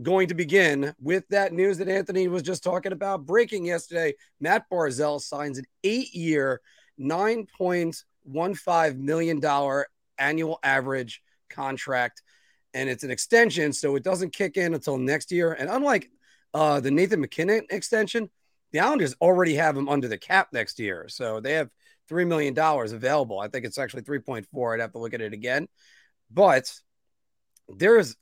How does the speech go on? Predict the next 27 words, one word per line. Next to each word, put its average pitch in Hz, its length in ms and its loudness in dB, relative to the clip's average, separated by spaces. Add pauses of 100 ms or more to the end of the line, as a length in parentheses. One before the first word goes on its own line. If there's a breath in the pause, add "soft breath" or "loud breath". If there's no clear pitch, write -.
already 185 400 2
so 185 220 -4
many 175 180 0
good 151 180 0
things 151 360 -4 (100)
about 156 480 -6
this 135 140 -8
deal. 131 280 -6
It's 123 120 -8
a 131 40 -10
modest 143 460 -6
raise 120 300 -6
for 113 320 -12
him, 117 100 -12 (540 soft breath)
and 120 260 2
it 123 60 -6
locks 135 260 0
him 143 100 -4
up 135 140 -4
for 139 120 -4
a 135 80 -2
long 143 200 -2
time. 185 420 -2 (360)
Anthony, 208 560 0 (180)
your 190 220 0
thoughts 190 520 0
on, 156 540 -2